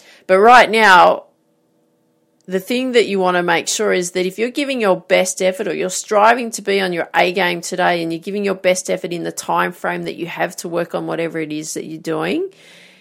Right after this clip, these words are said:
I always like to, I always compare it to, it's like putting deposits in the bank, right? So you've got, you know, these twenty dollar notes or these hundred dollar notes, and you keep depositing in the bank, right? So you go to the A T M and you put a,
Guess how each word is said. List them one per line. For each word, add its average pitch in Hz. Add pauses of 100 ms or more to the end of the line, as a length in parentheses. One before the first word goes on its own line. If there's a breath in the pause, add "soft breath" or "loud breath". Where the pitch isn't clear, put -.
(640 soft breath)
I 208
always 226
like 190
to, -
I 190
always 208
compare 185
it -
to, 180
it's -
like -
putting 202
deposits 180
in 175
the 165
bank, 160
right? 175
So 185
you've 175
got, -
you 175
know, 165
these 160 (380 soft breath)
twenty 220
dollar 180
notes 165
or 139
these 151
hundred 208
dollar 170
notes, 160
and 160
you 165
keep - (140)
depositing 170
in 160
the 156
bank, - (260)
right? 175
So -
you 160
go 165
to 165
the 160
A 165
T 170
M 156
and 147
you 151
put 160
a, 156